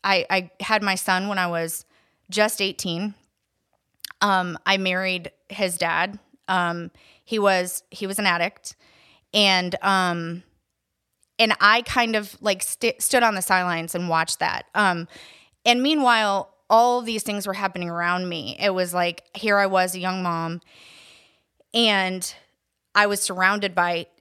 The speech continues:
addicts. They were my only friends. You know, his family, his mother was an addict.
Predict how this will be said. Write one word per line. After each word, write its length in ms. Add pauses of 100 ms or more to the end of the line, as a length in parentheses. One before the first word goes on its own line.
(100)
addicts. 580 (360)
They 100
were 100
my 140
only 240
friends. 560 (260)
You 120
know, 360
his 420
family, 640 (960)
his 280
mother 240
was 200
an 60
addict. 460